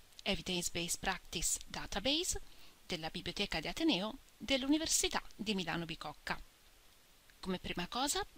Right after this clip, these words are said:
diremo cos'è il Joanna Briggs Institute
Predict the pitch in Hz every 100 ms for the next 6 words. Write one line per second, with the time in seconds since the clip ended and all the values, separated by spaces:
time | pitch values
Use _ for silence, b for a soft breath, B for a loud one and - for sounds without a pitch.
0 | - - 302 208 170 165 - 170 262 349
1 | - - 190 185 180 185 - - 175 -
2 | 160 175 - -